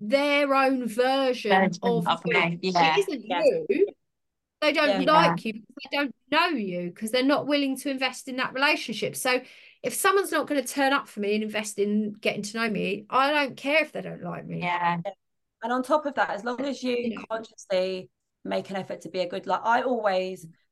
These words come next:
Speaker 3: make sure that I like me. So I try to stick to my morals.
Speaker 1: Yeah.
Speaker 3: I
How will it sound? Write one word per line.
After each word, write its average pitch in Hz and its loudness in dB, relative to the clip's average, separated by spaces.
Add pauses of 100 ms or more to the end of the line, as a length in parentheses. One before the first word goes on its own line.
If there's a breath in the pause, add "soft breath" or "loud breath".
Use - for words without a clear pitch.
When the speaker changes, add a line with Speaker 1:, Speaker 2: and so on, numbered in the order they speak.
Speaker 3:
make 202 -2
sure 196 -2
that 185 -2
I 202 2
like 170 -6
me. 156 -10
So 165 -2
I 165 2 (300 loud breath)
try 185 2
to 185 -6
stick - -10
to 185 -12
my 180 -4
morals. 160 -2
Speaker 1:
Yeah. - -14
Speaker 3:
I - -20